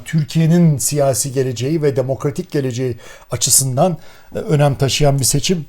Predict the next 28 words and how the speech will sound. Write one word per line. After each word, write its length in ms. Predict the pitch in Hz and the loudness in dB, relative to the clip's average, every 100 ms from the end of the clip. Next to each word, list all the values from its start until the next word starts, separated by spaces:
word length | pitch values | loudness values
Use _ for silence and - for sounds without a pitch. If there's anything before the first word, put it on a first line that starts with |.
| - | -4
söylemeye 540 | - 175 175 196 190 | 0 2 2 2 4
bile 220 | 151 117 98 - - | 4 2 -2 -12 -2
gerek 320 | 139 120 - | 0 0 -2
yok. 220 | 104 - - - - - - - - | -6 -8 -20 -20 -20 -20 -20 -16 -6
Peki 300 | 202 202 147 | -4 0 0
niye 180 | 190 233 | 0 0
on 220 | 220 156 | 0 0
dört 180 | 139 131 | 0 -2
Mayıs'ı 320 | 123 117 123 | -4 -2 -2
aldı? 360 | 113 101 175 170 - - - - - - - - - | -4 -6 -8 -10 -18 -20 -20 -20 -20 -20 -20 -8 -4
Ve 120 | 185 | -2
neden 260 | 175 190 | 2 2
on 180 | 196 190 | 2 4
dört 200 | 175 170 | 2 2
Mayıs? 220 | 156 139 | 0 0
Şimdi 240 | - 160 160 | -2 -2 0
oraya 200 | 175 175 | 2 2
geleceğiz. 380 | 156 156 208 180 | 0 4 4 4
Çünkü 340 | 180 190 180 - - - | 0 -4 -4 -6 -16 -10
on 240 | - 247 247 | 0 2 4
dört 180 | 220 165 | 2 2
Mayıs 280 | 175 151 | -2 -2
tarihini 440 | - 165 180 175 151 | 2 4 4 2 0
belirlemesine 600 | 139 180 180 180 - 165 | 0 0 0 -2 -2 -2
Erdoğan'ın 500 | 156 170 165 170 135 | 0 0 2 0 -2
çok 280 | - 143 - | -2 -4 -4
ciddi 420 | 135 - 196 175 | -8 -4 -2 2
bir, 220 | 156 - | 0 -2